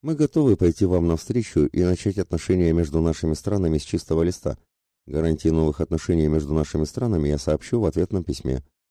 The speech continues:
А пока мы можем обсудить то, ради чего вы сюда прилетели», сказал я. «Ваше Величество, как вы знаете, Германия с союзниками напала на Грецию,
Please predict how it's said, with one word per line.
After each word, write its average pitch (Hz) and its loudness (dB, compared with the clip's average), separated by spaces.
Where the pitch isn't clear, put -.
А 85 -14
пока 120 -2
мы 98 4
можем 87 2
обсудить 90 -2
то, 127 0
ради 82 2
чего 101 0
вы 82 2
сюда 80 -2
прилетели», 67 0
сказал 67 -2
я. 67 -2
«Ваше 78 -2
Величество, 78 -2
как 85 -8
вы 87 2
знаете, 82 0
Германия 85 2
с 85 -8
союзниками 82 2
напала 80 0
на 82 0
Грецию, 69 -2